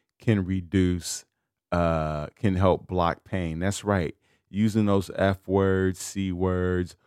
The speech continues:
whatever words that you wanna use, that can reduce, uh, pain. Think about when you stub your toe, you immediately go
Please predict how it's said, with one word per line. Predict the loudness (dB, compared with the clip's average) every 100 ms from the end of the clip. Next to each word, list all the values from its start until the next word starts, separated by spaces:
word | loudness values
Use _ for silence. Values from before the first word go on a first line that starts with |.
| _ -6
whatever | -2 4 4 4
words | 2 4 4 4 2 -2 -10
that | -6 -4 -6 -10
you | -10 -6
wanna | -4 -4 -4
use, | -4 -4 -4 -4 -10 -18 -20 _ _ _
that | -4 0 0 0
can | -4 -2
reduce, | -4 -4 -2 0 0 -6 -14 _ _ _ -6
uh, | -2 -2
pain. | -4 -2 0 0
Think | 2
about | 4 4
when | 2
you | -4
stub | -2 0 2
your | 0
toe, | -6 0 2 2 -2 -10 _ _ _
you | 2 4
immediately | 4 2 2 2 2 -2 -4
go | -2 -2 -2 -4 -8